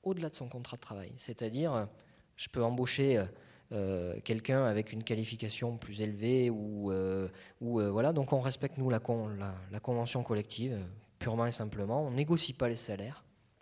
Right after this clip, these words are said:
salaire fixe. Vous arrivez chez nous, vous touchez le salaire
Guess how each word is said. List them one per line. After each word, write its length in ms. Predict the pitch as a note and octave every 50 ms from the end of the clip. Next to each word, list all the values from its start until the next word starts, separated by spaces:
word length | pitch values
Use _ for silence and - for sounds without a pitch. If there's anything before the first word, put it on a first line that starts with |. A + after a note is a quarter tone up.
| - _ _ -
salaire 300 | - - G#2+ G#2 G#2 -
fixe. 300 | - A2 - - - -
Vous 80 | A2+ G#2+
arrivez 200 | G#2 G#2+ G#2+ A2+
chez 180 | A2 - A2
nous, 160 | G#2 B2+ D3+ C#3+
vous 60 | A#2
touchez 320 | - - G#2 - C3+ C3
le 120 | A#2+ F#2+ G2+
salaire 500 | - - G#2+ G2+ A#2 C3 C3+ A#2 F2+